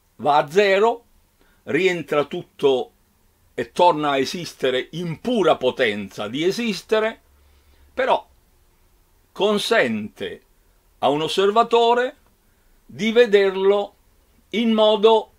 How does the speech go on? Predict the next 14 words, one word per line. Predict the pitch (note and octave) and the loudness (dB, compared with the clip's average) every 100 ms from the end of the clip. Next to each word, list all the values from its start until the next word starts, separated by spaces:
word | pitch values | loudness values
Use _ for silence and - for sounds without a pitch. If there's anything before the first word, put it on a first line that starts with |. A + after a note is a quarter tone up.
| _ _ _ _ _ _ | _ _ _ _ _ _
relativo, | G3 A3 B3+ B3 A3 - C3 F#2 E2 D2+ _ _ _ _ _ _ - _ - | -2 4 6 6 4 2 -10 -12 -16 -20 _ _ _ _ _ _ -20 _ -2
uguale | A3 F#3+ A#3 B3+ B3 A#3+ A#3 | 0 4 4 6 4 2 -6
e | G#3 | -4
contrario. | G3 F#3+ - D#3 E2+ F#2+ D#2+ - _ _ _ _ _ - _ | -4 -4 -4 -6 -6 -12 -20 -20 _ _ _ _ _ -20 _
Noi | C#3+ F#3 C3 | -4 -2 -2
stiamo | - A2+ A2+ | -6 -8 -6
vedendo | A2+ B2+ C3 G2 F#2 F#2+ - _ | -6 -4 -4 -6 -10 -14 -14 _
la | D3 C3 | -6 0
verità | B2+ C#3+ F#3 B3+ A#3 - _ _ _ _ | 0 0 0 0 0 -2 _ _ _ _
in | B3+ C4 | -4 2
modo | B3+ B3 B3 | 2 4 2
uguale | G#3+ G3+ | 2 2
e | |
contrario | G3 G3 D#3 A#2+ G2 G#2 A#2+ | -2 -6 -4 -4 -4 -6 -10